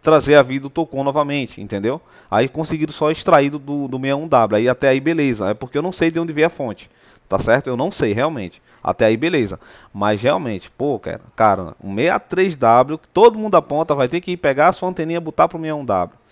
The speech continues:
Apesar que agora tá em bi, né, galera? Bom, essa é a minha opinião, tá certo, galera? Fiquem, fiquem,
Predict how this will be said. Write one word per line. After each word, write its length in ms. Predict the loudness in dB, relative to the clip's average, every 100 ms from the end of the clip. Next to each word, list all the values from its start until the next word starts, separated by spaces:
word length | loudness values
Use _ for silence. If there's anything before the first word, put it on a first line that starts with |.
| _ _ _ -2
Apesar 380 | 2 4 4
que 80 | 4
agora 260 | 6 6 6
tá 140 | 2
em 100 | 0
bi, 220 | -2 -4
né, 100 | 0
galera? 340 | 2 2 2 -2 _ _ _ _ _ _ _ _ _ 2
Bom, 340 | 2 2 -4 _ _ _ _ _ _ _ _ _ _ _ -4
essa 220 | -2 0
é 20 |
a 20 |
minha 100 | -2 -2
opinião, 380 | -4 -4 -6 -10 _ -8
tá 80 |
certo, 300 | 0 0 2
galera? 340 | 2 2 0 -4 -14 _ _ _
Fiquem, 680 | -10 -4 -4 -4 -6 -6
fiquem, 720 | -8 -8 -4 -6 -4 -6 -8